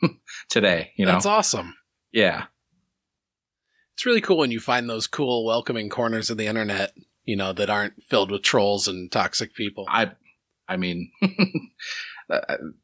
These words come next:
Speaker 1: that's why we're having this conversation, right?
Speaker 2: <laughs> Pretty
Speaker 1: Uh,
Speaker 2: much, right? <laughs>
Speaker 1: podcasting and all that stuff,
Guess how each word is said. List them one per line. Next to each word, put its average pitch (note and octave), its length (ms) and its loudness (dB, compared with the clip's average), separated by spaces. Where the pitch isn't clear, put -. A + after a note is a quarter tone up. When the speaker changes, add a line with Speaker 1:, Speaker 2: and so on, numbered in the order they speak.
Speaker 1:
that's A#2+ 280 0
why C#3+ 100 4
we're B2 140 2
having G#2+ 200 2
this G2+ 120 -4
conversation, F#2+ 560 0
right? F#2 320 -2
Speaker 2:
<laughs> - 320 -4
Pretty F#3 160 2
Speaker 1:
Uh, F3+ 40 0
Speaker 2:
much, D#3 240 2
right? C#3+ 260 0
<laughs> - 500 -4
Speaker 1:
podcasting F#2 800 0
and F#2 40 -4
all - 220 0
that D3+ 120 -14
stuff, - 400 -8